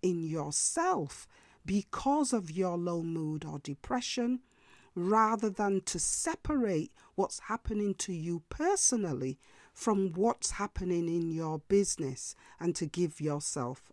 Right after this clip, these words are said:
a break. So I want to talk about some of the things that you can do to counter those feelings and to counter that response. So the first thing that you really must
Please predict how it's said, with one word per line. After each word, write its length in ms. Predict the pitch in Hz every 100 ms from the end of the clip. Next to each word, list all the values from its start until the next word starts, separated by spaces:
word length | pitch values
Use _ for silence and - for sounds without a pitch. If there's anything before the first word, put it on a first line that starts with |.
| -
a 80 | 139
break. 600 | 143 139 120 101 - - _ _ - - -
So 200 | - -
I 100 | 226
want 340 | 226 233 294 -
to 100 | 247
talk 440 | - - 311 320 -
about 380 | 208 170 165
some 300 | - - 247
of 120 | 247 -
the 60 |
things 460 | - - 202 202 -
that 180 | 190 - _ -
you 180 | 170 180
can 400 | - 165 156 147
do 460 | 247 330 302 139 127 - - - _
to 140 | - 214
counter 640 | - - 214 226 226 226
those 360 | 208 214 208 -
feelings 680 | - 202 202 196 185 180 - - - _ -
and 160 | 190 185
to 120 | 180
counter 720 | - - 220 226 214 180 147 - _ _ 160 143 -
that 220 | 208 - - _ _
response. 1120 | - 156 147 - - 151 160 165 - - - - _ _ _ _ _ _ _
So 160 | - 247
the 140 | 233
first 520 | 247 - 311 349 339 -
thing 180 | 220
that 160 | 202 196
you 180 | 202 220
really 560 | 214 240 269 285 262
must 640 | 247 240 262 262 - -